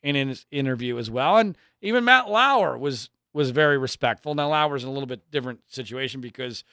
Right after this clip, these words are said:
Jenna works on that show, the Today Show, but, but still, the reality is that his entire book tour could be described as strange new respect for a guy that when it was in our interest, we told you was a horrible person.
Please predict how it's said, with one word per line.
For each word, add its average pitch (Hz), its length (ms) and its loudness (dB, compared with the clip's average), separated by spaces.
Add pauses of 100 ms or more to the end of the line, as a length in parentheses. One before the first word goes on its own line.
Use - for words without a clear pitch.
(220)
Jenna 143 420 2 (220)
works 147 300 0
on 120 120 -4
that 120 200 -6
show, 135 600 2 (360)
the 139 180 -2
Today 139 300 0
Show, 110 320 -6
but, 160 260 0 (120)
but 196 120 0
still, 262 300 2
the 202 100 2
reality 233 560 8
is 151 240 4 (1500)
that 185 320 0
his 170 240 0
entire 226 480 4
book 175 260 0
tour 143 340 2
could 147 180 -6
be 156 80 -2
described 151 540 6
as 135 200 4
strange 214 600 4
new 190 140 6
respect 175 520 4
for 151 140 2
a 147 40 2
guy 156 340 6 (320)
that 175 160 6
when 196 160 6
it 190 80 0
was 185 180 4
in 220 100 6
our 208 160 8
interest, 269 640 6
we 214 100 -2
told 247 400 6
you 214 100 -2
was 190 240 2
a 196 80 6
horrible 202 460 8
person. 160 460 2